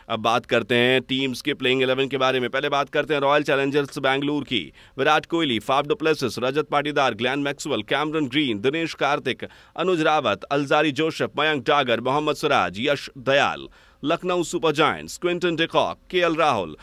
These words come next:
देवदत्त पडिक्कल, आयुष बडोनी, निकोलस पुरन, मार्कस स्टोइनिस, कुणाल पांड्या, रवि बिश्नोई, मोहसिन खान, मयंक यादव, मनिरमा सिद्धार्थ। अब देखते हैं टीम्स के इम्पैक्ट प्लेयर। बेंगलुरु की तरफ से विजय कुमार व्यस्क,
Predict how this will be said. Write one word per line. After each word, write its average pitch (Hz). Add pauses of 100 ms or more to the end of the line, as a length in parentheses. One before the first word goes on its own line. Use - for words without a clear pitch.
(220)
देवदत्त 175
पडिक्कल, 147
आयुष 147
बडोनी, 131 (240)
निकोलस 175
पुरन, 175 (100)
मार्कस 151
स्टोइनिस, 151
कुणाल 135
पांड्या, 139
रवि 127
बिश्नोई, 147
मोहसिन 151
खान, 131
मयंक 143 (100)
यादव, 131
मनिरमा 135 (320)
सिद्धार्थ। 113 (280)
अब 131
देखते 165
हैं 160
टीम्स 151
के 156
इम्पैक्ट 143
प्लेयर। 165 (260)
बेंगलुरु 165
की 165
तरफ 160
से 160
विजय 147
कुमार 139
व्यस्क, 139